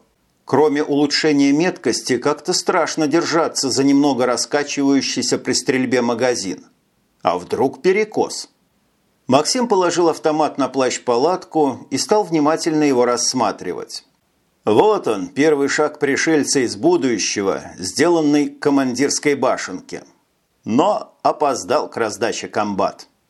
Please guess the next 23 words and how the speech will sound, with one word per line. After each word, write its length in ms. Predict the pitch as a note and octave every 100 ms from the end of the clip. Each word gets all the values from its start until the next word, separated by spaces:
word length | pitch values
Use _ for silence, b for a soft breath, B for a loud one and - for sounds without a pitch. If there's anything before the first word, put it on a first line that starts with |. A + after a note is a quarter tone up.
| _ _
Т 160 | - G3
тридцать 420 | G3+ G3 F3+ F3
четыре 560 | E3+ E3+ E3 E3+ E3 E3
М 360 | D#3+ F3+ G#2+ - _ _ -
зимой 460 | F2+ B2 D3+ F#3
сорок 380 | - F3 D#3+ D#3+
первого 500 | E3+ E3 D#3 D3+ C#3
в 60 | -
серию 500 | - C3+ C3 A#2+ A#2+
так 320 | - - -
и 80 | A#2+
не 100 | A2+
пошел. 600 | A#2 A2 - F#2 - - _ _ _ _
Получился 600 | A2+ C#3+ E3+ A#3+ A#3+ A3+
забавный 540 | E3+ E3+ E3 G3 E3+ F3
агрегат 720 | C3 B2+ B2+ A#2+ F3+ D#3+ -
с 180 | - -
почти 380 | A#2+ A2+ -
полной 420 | C#3 E3+ E3 C#3+ B2
копией 520 | - E3+ E3+ C3 A2
башни 520 | A2+ E3+ D#3+ D3+ C3+
немецкой 580 | A#2+ B2 C#3+ - - C#3
тройки. 580 | C3 C3+ G2 D#2+ -